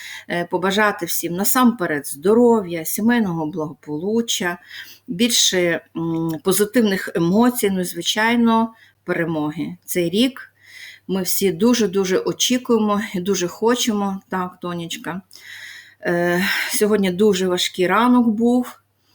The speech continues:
е, багато обстрілів, е, так як розпочалося з двадцять дев'ятого числа, можливо, навіть і, е, швидше. Е, пише Світлана, що, е,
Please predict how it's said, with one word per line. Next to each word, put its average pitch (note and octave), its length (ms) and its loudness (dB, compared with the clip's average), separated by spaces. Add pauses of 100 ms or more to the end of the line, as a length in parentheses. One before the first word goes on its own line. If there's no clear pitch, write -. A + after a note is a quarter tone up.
(380)
е, D#3+ 100 -10
багато F3 420 -4
обстрілів, A#3 1200 0
е, E3+ 460 -4 (460)
так E3+ 200 -6
як D#3+ 180 -8
розпочалося G3 720 -2
з - 20 0
двадцять A3 340 0
дев'ятого F#3+ 520 -2
числа, F3 500 -2
можливо, E3+ 520 -4
навіть D#3+ 460 -4 (760)
і, E3 340 -2 (1400)
е, D#3 80 -2
швидше. G#3 840 0 (400)
Е, D#3 240 -2
пише F#3+ 260 -4
Світлана, G3 540 0
що, F3 560 -4
е, - 40 -4